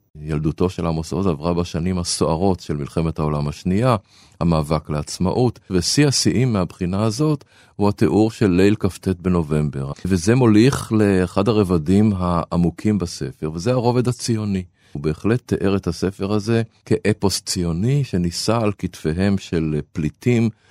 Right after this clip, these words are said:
נרדפים, מגורשים, משפחת, אה, קלאוזנר, משפחת מוסמן, משפחת, אה, אמו. הוא מתאר אותם כיהודים שבעצם, אה,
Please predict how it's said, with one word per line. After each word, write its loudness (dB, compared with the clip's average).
נרדפים, 2
מגורשים, 0
משפחת, -4
אה, 2
קלאוזנר, 0
משפחת -6
מוסמן, 0
משפחת, -8
אה, 0
אמו. 2
הוא 2
מתאר 2
אותם 0
כיהודים 0
שבעצם, -4
אה, 0